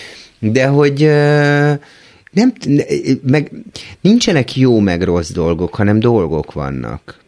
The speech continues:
Tehát, hogy így nem élhetem meg. Nyilván nem úgy nőttem föl, nem vertek a szüleim, nem alkoholisták volt. Tehát, hogy ilyen, ilyen nagyon negatív dolgokat nem éltem meg, érted? Budán egy villában nőttem föl,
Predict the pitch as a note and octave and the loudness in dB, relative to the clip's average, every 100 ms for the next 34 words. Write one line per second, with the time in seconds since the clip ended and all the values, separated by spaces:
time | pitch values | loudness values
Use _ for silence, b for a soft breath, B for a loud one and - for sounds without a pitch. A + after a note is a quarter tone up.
0 | - G2 - B2 C3 C3 - - - C#3 | -8 -8 -4 -2 0 -2 -4 -8 -4 0
1 | F#3+ F#3+ B2 G#2+ G#2 - G#2 G2+ F#2+ F#2+ | 2 2 2 2 0 -2 0 2 0 -2
2 | B B - F#3+ G#3+ C#3 C3+ B2+ A#2+ A2 | B B 0 2 2 2 4 4 4 2
3 | G2+ - F#2+ - G#2 A#2+ A2+ F#2+ G#2 F#2 | 0 -2 -6 -2 0 2 2 2 0 -2
4 | - - F2 - - G2+ F#2+ F#2+ F#2 F#2 | -6 -6 -8 -6 -2 0 2 0 0 0
5 | F#2 F#2 F#2 F2+ B B B - B2+ G#2+ | 0 0 -2 -4 B B B -2 2 2
6 | G2 G#2+ - G#2 G2 G2+ - - F#2 F#2 | 2 0 0 0 2 2 0 -2 -2 -2
7 | G2 G2+ G2+ G#2+ - A#2 C3 B2 B2+ A2+ | 0 -2 0 -4 -2 2 2 4 2 2
8 | B2 A#2+ C#3 D3 C3+ A#2+ A#2+ A2 - A#2+ | 4 4 4 4 2 4 2 2 0 2
9 | G#2+ G2+ A2 G#2 - G#2+ B2 B2 A2 F#2 | 0 2 2 2 -2 -2 2 2 2 0
10 | E2 F2 D#2+ E2 E2+ E2+ F2+ - F2+ A2 | -2 -4 -2 -2 0 -2 -2 -4 -2 -2
11 | A2 F2 E2+ F2 G2+ G2 F2+ E2+ F2 F2+ | 0 0 0 0 2 2 2 0 -2 -2
12 | F2 - E2+ E2 - G#2+ G#2 G2+ F#2+ | -4 -4 -4 -6 -6 0 2 2 0